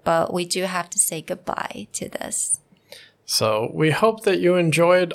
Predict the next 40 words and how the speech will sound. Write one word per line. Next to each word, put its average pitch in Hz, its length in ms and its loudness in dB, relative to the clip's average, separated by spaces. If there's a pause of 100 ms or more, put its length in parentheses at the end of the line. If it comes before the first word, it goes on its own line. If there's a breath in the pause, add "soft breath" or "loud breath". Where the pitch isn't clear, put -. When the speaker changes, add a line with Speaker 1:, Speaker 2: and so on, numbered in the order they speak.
Speaker 2:
all 185 400 2
of 147 140 -2
the 143 100 2
words 117 380 2
that 90 160 0
we 95 140 -6
brought 117 380 0
you 117 180 -2
over 92 360 -2
the - 100 -6
past - 560 -6
year, 185 380 -2 (320 loud breath)
and 208 320 -2
go 208 160 -2
back 208 320 0
and 185 120 -2
review 180 320 2
them. 131 380 -4 (240)
The 135 80 -6
reason 147 460 2
that 120 120 2
we 117 100 -2
chose 135 360 2
these 127 180 0
vocabulary 117 800 0
is 113 160 -4
because 123 560 -2
they 127 180 0
will 156 180 2
stay 151 280 0
relevant 151 640 0
Speaker 1:
Mm. 180 120 -6
Speaker 2:
for 156 400 4
the 143 180 0
next - 460 -4
ten 165 300 -4
to 160 60 -4
twenty 151 380 0
years 110 400 -2
to - 100 -10